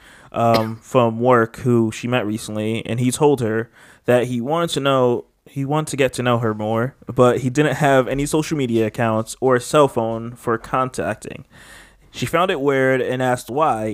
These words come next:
Speaker 1: and he replied that he simply didn't like to use any of those things. Um, and then she goes on to say, "In any occasion, I questioned him a bit more about this,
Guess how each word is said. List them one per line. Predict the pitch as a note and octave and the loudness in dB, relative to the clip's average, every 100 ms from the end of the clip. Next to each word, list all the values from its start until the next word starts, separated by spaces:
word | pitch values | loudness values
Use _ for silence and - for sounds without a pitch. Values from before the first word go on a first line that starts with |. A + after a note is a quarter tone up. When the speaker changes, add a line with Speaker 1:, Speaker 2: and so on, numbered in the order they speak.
| F2+ | -6
Speaker 1:
and | B2 | -6
he | C3+ | 0
replied | C#3+ - C3 B2 A#2+ | 0 0 2 2 2
that | A#2+ | 0
he | A#2 | -2
simply | - C#3 C#3+ D3+ C3+ | -2 -4 0 0 0
didn't | C3+ B2+ | 0 -2
like | A2+ C3+ B2 A2+ - - _ - | 2 4 4 2 -8 -20 _ -14
to | - | -6
use | A#2+ C3+ A#2+ A2 - | -2 0 0 -2 -6
any | G#2+ A2 | -6 -4
of | G#2+ | -4
those | G#2 G#2+ | -4 -6
things. | - A2+ F2 - - - _ - _ _ _ _ _ - | -4 -6 -8 -12 -16 -18 _ -20 _ _ _ _ _ -10
Um, | - A2+ G#2+ G#2 | -2 2 2 2
and | G#2+ | -2
then | A#2+ | -4
she | A2+ - A2+ | -4 -8 0
goes | A#2 | 0
on | A2 | 0
to | G#2+ | 0
say, | C#3+ C#3 B2 | 2 4 4
"In | A#2+ | 0
any | A#2+ A#2 | -2 -2
occasion, | G#2+ - D3+ C#3 C#3 C3 B2+ C3 | -2 0 0 0 -2 -4 -4 -4
I | - A2+ | -2 -2
questioned | - C#3 - C3+ | 2 2 2 -2
him | C#3 B2+ | 0 2
a | |
bit | A#2 C3 A#2+ | 2 0 0
more | C#3 C3+ C3 | 2 4 4
about | B2+ B2 C3 B2 | 2 2 0 0
this, | C3+ C3+ - - | -6 -8 -10 -14